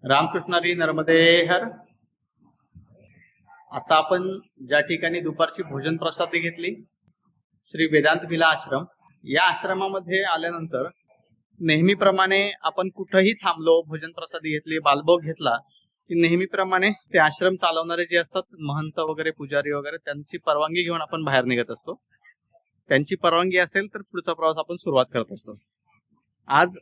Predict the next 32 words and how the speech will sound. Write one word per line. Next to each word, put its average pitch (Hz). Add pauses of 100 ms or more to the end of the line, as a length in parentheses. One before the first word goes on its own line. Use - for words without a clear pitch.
असंच 190
झालं. 180 (920)
इथं 151
मैयाजी 165
आहेत 175 (180)
एक, 170 (200)
त्या 160
मैयाजींना 156
विचारलं 170
की, 151
अ, 147 (260)
"मैयाजी, 147
अ, 131
विश्रांती 143
हो 147
गई 151
है, 170 (380)
भोजन 120
प्रसादी 135
भी 139
हो 131
गई 135
है, 170
अभी 151
मैं 147 (800)
आगे 117 (800)
निकलने 135
के 165
लिए 175
अनुमति 147
चाहता 120
हूँ." 98